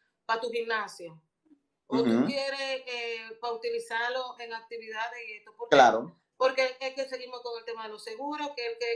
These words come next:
Speaker 1: el que tiene hijos y pareja ya tiene un beneficio. Entonces,
Speaker 2: Claro.
Speaker 1: ese mismo pool que, que debe abrirse,
Speaker 2: Ujú.
Speaker 1: tiene que tener ese norte inclusivo y me parece espectacular que también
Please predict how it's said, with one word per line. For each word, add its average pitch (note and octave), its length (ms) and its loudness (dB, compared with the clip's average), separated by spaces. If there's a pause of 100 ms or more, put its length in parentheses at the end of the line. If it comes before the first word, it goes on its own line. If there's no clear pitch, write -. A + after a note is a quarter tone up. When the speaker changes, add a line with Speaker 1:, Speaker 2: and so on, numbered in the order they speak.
(160)
Speaker 1:
el B3 160 -6
que A#3+ 220 -4
tiene C#4+ 280 -4
hijos C#4 300 -8
y C4 100 -16
pareja C4+ 380 0 (240)
ya A#3 160 -2
tiene A#3 180 -8
un A3+ 60 -20
beneficio. F#3+ 580 -20 (500)
Entonces, B3+ 400 2
Speaker 2:
Claro. C4 180 4
Speaker 1:
ese D#4 240 -4
mismo D4 420 2
pool A#3+ 600 -2
que, G#3+ 100 -8 (180)
que G#3+ 140 0
debe G#3 220 2
abrirse, A#3+ 720 -2 (180)
Speaker 2:
Ujú. C#3+ 360 -4
Speaker 1:
tiene C4 260 2
que C#4 80 0
tener A#3 340 -4
ese A3+ 220 -4
norte G#3 300 -6
inclusivo G3+ 460 -8
y G3+ 40 -6
me G3 80 -6
parece G3 320 -4
espectacular A3 680 -2
que G#3 120 -4
también G3 580 -2